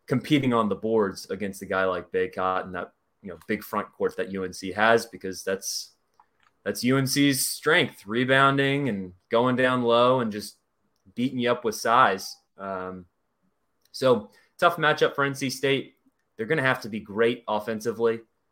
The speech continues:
They're gonna have, they're gonna need a great game from both of their guards, Jarkel Joyner and Terquavion Smith. Um, I thought both the guards looked solid against Georgia Tech, Jarkel Joyner especially. Um, Terquavion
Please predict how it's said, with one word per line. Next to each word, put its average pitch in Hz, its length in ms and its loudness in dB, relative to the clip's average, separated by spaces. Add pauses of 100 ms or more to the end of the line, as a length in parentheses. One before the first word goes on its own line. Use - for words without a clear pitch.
(200)
They're 104 100 -10
gonna 113 160 -4
have, 117 240 0
they're 110 120 -4
gonna 120 180 -2
need 123 480 0
a 107 200 -8
great 120 380 2
game 117 340 -4
from 95 300 -12
both 123 260 2
of 113 100 -12
their 113 140 0
guards, 101 500 -2
Jarkel 107 520 -4
Joyner 98 420 -8
and 104 180 -6
Terquavion 98 640 -8
Smith. 98 480 -12 (720)
Um, 87 520 -10 (500)
I 117 80 0
thought 160 200 4
both 139 200 4
the 127 60 -4
guards 120 380 4
looked 107 240 -4 (680)
solid 127 500 4
against 120 300 -4
Georgia 120 300 0
Tech, 123 460 0
Jarkel 117 380 0
Joyner 107 300 -2
especially. 120 720 -4 (600)
Um, 90 320 -8
Terquavion 113 800 0